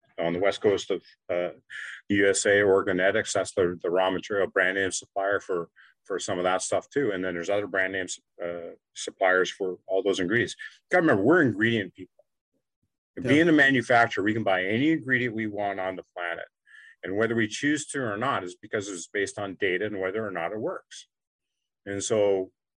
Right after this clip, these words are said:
Speaker 1: we have some very unique insights, intels, a-, and again, very few people have the experiences that we have in this. So to put this together is, you can
Speaker 2: <laughs>
Speaker 1: tell,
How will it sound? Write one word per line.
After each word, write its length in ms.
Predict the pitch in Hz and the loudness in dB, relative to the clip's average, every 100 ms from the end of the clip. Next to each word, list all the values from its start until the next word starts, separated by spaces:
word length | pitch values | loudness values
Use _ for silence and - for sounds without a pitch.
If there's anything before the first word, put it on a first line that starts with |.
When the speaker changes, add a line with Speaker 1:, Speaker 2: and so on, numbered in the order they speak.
| _ _ _ _ _ | _ _ _ _ _
Speaker 1:
we 180 | 117 123 - - | -6 -6 -6 -6
have 280 | 156 190 113 _ _ _ | -4 -4 -8 _ _ _
some 440 | - 120 101 92 101 _ _ 95 - | -8 -6 -6 -8 -14 _ _ -20 -2
very 300 | 123 160 120 | 2 4 2
unique 640 | 95 101 90 107 120 - - _ _ | 0 -4 -2 -4 -4 -6 -16 _ _
insights, 720 | 107 123 123 - 92 82 - - | -2 0 0 -2 -4 -4 -10 -4
intels, 640 | 123 127 123 101 90 85 - - - - _ | -2 -2 -4 -6 -4 -6 -12 -14 -16 -16 _
a-, 120 | 76 - _ | -14 -14 _
and 420 | 95 107 123 120 | -6 -2 -2 -2
again, 460 | 107 101 98 143 98 - - - _ _ _ - | -2 -4 -2 0 0 -4 -10 -20 _ _ _ 0
very 260 | 120 147 | 4 4
few 180 | 139 147 | 2 -4
people 260 | 123 143 110 | -4 -4 0
have 200 | 110 117 | 0 0
the 80 | |
experiences 840 | 120 - - 107 113 110 117 113 110 _ - | -4 -6 -4 -2 -2 -4 -8 -8 -14 _ -8
that 120 | 104 | -6
we 140 | 156 | -4
have 300 | 135 - 214 - - _ _ _ _ | -6 -6 -8 -12 -16 _ _ _ _
in 120 | 92 | -12
this. 200 | 85 - - | -12 -12 2
So 200 | 123 104 | 4 4
to 100 | - | 2
put 280 | - 220 - | 2 2 4
this 220 | 175 - | 2 2
together 580 | - - 131 151 98 60 _ _ _ _ _ _ | -4 0 2 2 -2 -8 _ _ _ _ _ _
is, 200 | 113 95 | -8 -8
you 560 | 110 - 120 - - 104 | -10 -16 -18 -10 -6 -4
can 100 | 107 | 0
Speaker 2:
<laughs> 40 | |
Speaker 1:
tell, 140 | 165 | 0